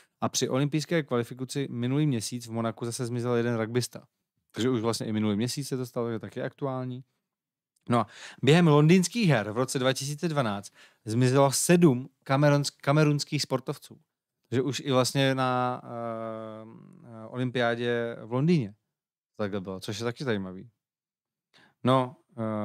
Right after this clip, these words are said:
eh, že je nezvěstný, zjistili úřady včera, když, eh, včera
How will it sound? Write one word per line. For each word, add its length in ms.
eh, 60
že 80
je 80
nezvěstný, 560
zjistili 340
úřady 280
včera, 400
když, 280
eh, 60
včera 420